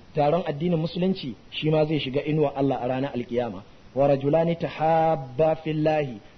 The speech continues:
Da mutane biyu waɗanda suke soyayya saboda Allah. Wannan mafhumu laqabin ne da Annabi ya ce rajulani. Ba wai sai mazaje biyu ba kawai, har mataye biyu, har namiji da mace.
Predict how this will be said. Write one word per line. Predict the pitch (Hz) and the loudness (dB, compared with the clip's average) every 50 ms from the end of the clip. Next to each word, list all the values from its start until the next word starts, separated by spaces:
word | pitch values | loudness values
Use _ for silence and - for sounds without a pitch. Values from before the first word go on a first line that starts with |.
| - - | -8 -2
Da | - 143 | 0 2
mutane | 156 185 190 190 208 170 156 156 156 156 | 2 2 2 4 4 4 4 2 0 -2
biyu | 147 135 160 165 165 160 | -2 -2 -2 0 0 2
waɗanda | 175 180 - 165 151 135 135 | 0 0 0 0 0 -2 -2
suke | 131 - 156 - 160 147 | -4 -6 -4 -2 -2 -2
soyayya | 139 - - 135 135 139 147 156 156 156 151 139 131 | -2 -2 -2 0 2 4 4 4 4 4 4 2 2
saboda | 123 - 151 143 143 139 123 113 123 127 131 | 2 0 0 2 2 2 2 0 -2 -2 0
Allah. | 131 131 127 117 104 98 - - - - - | 0 2 2 0 -2 -4 -10 -16 -20 -4 0
Wannan | - 190 226 220 214 202 180 | 2 4 4 4 4 4 4
mafhumu | 170 165 165 - 160 147 196 226 247 220 202 | 2 2 0 2 2 4 6 6 6 4 4
laqabin | 180 175 - - 190 180 175 160 | 2 0 0 -2 -4 -4 -4 -4
ne | 160 165 160 | -4 -4 -4
da | 156 139 | -4 -6
Annabi | 143 151 170 165 156 156 | -6 -6 -4 -4 -2 -4
ya | 156 | -4
ce | 151 - 160 147 | -2 0 0 2
rajulani. | 135 135 127 117 131 135 143 147 147 139 139 139 143 - - - - - - - - - - - - | 2 0 0 -2 -2 -2 0 0 0 -2 -2 -4 -6 -10 -16 -20 -20 -20 -20 -20 -20 -20 -20 -20 -8
Ba | - 143 151 156 | -2 0 2 4
wai | 170 190 208 208 | 4 6 4 4
sai | 208 220 214 | 6 6 6
mazaje | 208 214 208 196 175 156 143 156 160 | 6 6 6 6 4 2 2 0 -2
biyu | 143 147 160 160 | -2 -2 0 0
ba | 156 156 | 0 0
kawai, | - 175 160 143 | 2 0 0 0
har | 131 - - - 185 190 190 | 0 -4 -4 -2 -2 0 0
mataye | 196 196 190 196 190 190 - 170 147 139 139 143 139 | 0 0 0 -2 -2 -2 0 0 0 2 2 0 0
biyu, | 135 143 139 | 0 -2 -2
har | 135 - - 185 190 | -2 0 -2 0 0
namiji | 196 196 196 202 190 165 165 | 0 2 2 2 2 2 2
da | 147 135 | 0 0
mace. | 127 120 - - 123 117 | 0 -2 -8 -10 -12 -12